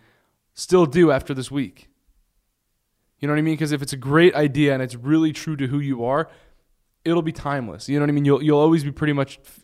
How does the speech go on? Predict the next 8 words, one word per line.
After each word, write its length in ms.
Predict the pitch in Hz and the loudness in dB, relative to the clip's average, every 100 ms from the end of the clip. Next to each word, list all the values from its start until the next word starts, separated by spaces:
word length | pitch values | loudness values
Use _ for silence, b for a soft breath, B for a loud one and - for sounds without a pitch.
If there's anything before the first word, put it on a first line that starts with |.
| _ | _
you, 120 | 151 | -16
you'll 200 | 147 165 | -6 -2
always 180 | 170 147 | 0 -2
be 80 | |
fascinated 600 | 151 143 123 - 120 107 101 | -4 -2 -2 -4 -8 -6 -6
by 180 | 98 | -4
it. 160 | 85 - b b b | -6 -8 b b b
But 340 | - 151 - | 0 0 -2